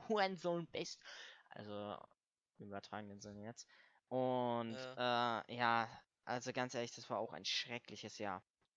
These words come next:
Speaker 1: Vor allem, die hat auch gar nicht gleich am Anfang, hat die mich extrem getriggert. Es ging noch nicht der Unterricht los.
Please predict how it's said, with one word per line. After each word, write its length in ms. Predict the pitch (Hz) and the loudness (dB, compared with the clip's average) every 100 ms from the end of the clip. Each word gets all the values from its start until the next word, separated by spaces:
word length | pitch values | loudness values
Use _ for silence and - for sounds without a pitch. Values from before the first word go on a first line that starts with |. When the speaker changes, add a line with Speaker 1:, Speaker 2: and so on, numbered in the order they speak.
| _ | _
Speaker 1:
Vor 120 | 156 | 4
allem, 260 | 180 185 202 - _ _ _ _ | 6 6 4 -10 _ _ _ _
die 60 | 147 | 2
hat 60 | 160 | 2
auch 120 | - | 4
gar 140 | 156 | 4
nicht 160 | 175 - | 4 0
gleich 240 | 160 165 | -2 0
am 80 | 143 | -2
Anfang, 400 | 143 156 139 127 | -2 -2 -4 -4
hat 100 | 127 | -6
die 60 | 120 | -6
mich 120 | 117 | -8
extrem 400 | 113 - - 131 | -8 -6 -4 -4
getriggert. 440 | 120 - 117 107 | -4 -4 -4 -4
Es 140 | - - | -4 -6
ging 140 | 180 | -4
noch 100 | 175 | -4
nicht 160 | 165 - | -4 -4
der 80 | 117 | -4
Unterricht 420 | 165 165 131 - | -4 -6 -8 -6
los. 400 | 120 - - | -8 -8 -12